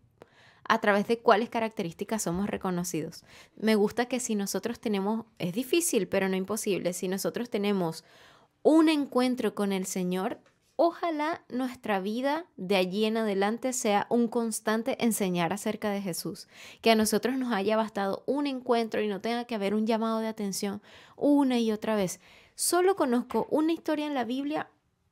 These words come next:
del, eh, hasta lo que he leído hasta ahora, donde el Señor dos veces, en dos ocasiones distintas, le volvió a decir a la persona, "Vete y no peques más".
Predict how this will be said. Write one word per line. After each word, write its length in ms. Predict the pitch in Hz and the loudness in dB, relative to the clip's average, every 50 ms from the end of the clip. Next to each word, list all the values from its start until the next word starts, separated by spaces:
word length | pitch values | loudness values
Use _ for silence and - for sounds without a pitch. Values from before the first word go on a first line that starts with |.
| _ _ - | _ _ -4
del, 340 | 208 208 208 104 - - - | 0 2 2 2 2 0 -2
eh, 100 | - - - | -4 -6 -4
hasta 280 | - 190 208 - 220 208 | -6 -8 -6 -6 -4 -4
lo 160 | 196 190 - | -4 -4 -2
que 220 | - 202 196 190 | -2 0 0 0
he 40 | 190 | 0
leído 280 | 202 220 233 240 240 247 | 0 0 0 0 0 -2
hasta 200 | 247 254 - 208 | -4 -4 -2 0
ahora, 300 | 202 208 226 254 277 277 _ _ _ _ _ | 0 0 0 0 -4 -6 _ _ _ _ _
donde 280 | - 220 247 240 233 240 | -2 0 2 4 4 4
el 60 | 233 | 4
Señor 480 | 233 - 233 220 220 220 214 208 - - _ _ | 2 0 0 2 2 2 0 0 -4 -10 _ _
dos 360 | - 220 196 254 294 320 330 - | -6 2 4 4 4 4 2 0
veces, 560 | 294 330 359 359 - 359 359 392 - - - - | 0 0 0 0 -2 -4 -4 -4 -6 -8 -6 -2
en 180 | 214 226 226 220 | 0 2 2 2
dos 140 | 214 240 247 | 2 0 0
ocasiones 480 | 262 254 269 262 - 240 208 220 233 | -4 -6 -8 -6 -4 -4 -4 -4 -4
distintas, 420 | 247 233 - - 226 214 214 254 254 | -6 -8 -8 -6 -6 -6 -6 -4 -4
le 120 | 240 226 | -2 -2
volvió 320 | 202 190 185 180 175 175 170 | 0 0 0 0 0 0 -2
a 40 | |
decir 220 | 175 190 - 220 208 | -2 -2 -4 -4 -4
a 60 | 214 | -2
la 100 | 214 214 | -4 -4
persona, 420 | - - 190 - 202 202 208 - - | -6 -8 -8 -8 -8 -8 -8 -8 -10
"Vete 320 | 185 180 196 202 202 - 220 | -8 -6 -6 -6 -4 -4 -4
y 60 | 208 | -4
no 140 | 202 185 180 | -4 -4 -6
peques 300 | 185 180 - 180 185 185 | -8 -8 -8 -8 -10 -10
más". 340 | 180 - 170 - - - | -10 -12 -14 -16 -20 -20